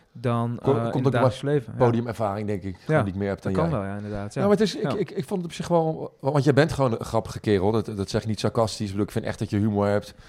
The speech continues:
Speaker 2: Je bent heel, eh, je, ik vind je best wel gevat. Ehm, soms ook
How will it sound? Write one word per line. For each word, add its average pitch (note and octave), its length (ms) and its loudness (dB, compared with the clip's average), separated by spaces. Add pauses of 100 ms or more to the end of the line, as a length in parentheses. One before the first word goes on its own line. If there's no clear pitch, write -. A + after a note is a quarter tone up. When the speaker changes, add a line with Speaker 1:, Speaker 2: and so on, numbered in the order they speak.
(300)
Speaker 2:
Je G#2 120 -2
bent G2 200 2
heel, A2+ 420 6
eh, A2 100 4
je, - 200 -4
ik - 140 -8
vind C#3 120 -6
je A2+ 80 4
best G#2 180 0
wel A#2 80 2
gevat. - 520 -2 (520)
Ehm, G#2 420 2 (220)
soms C#3+ 320 2
ook C3+ 260 2